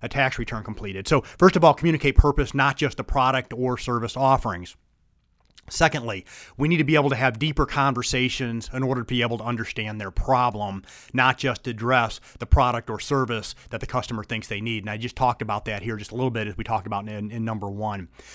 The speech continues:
Uh, but, uh, going beyond that, the ability to listen and listen with intent.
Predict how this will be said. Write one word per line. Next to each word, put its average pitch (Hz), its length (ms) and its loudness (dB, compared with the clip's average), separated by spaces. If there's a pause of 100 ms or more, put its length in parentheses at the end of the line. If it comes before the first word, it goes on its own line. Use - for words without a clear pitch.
(260)
Uh, 127 140 2
but, 127 300 0 (180)
uh, 131 60 -2
going 160 260 6
beyond 135 440 2
that, 113 180 -2
the 135 80 0
ability 151 440 2
to 127 340 0
listen 147 640 0
and 120 320 -6
listen 135 580 0
with 123 260 -2
intent. 110 680 -2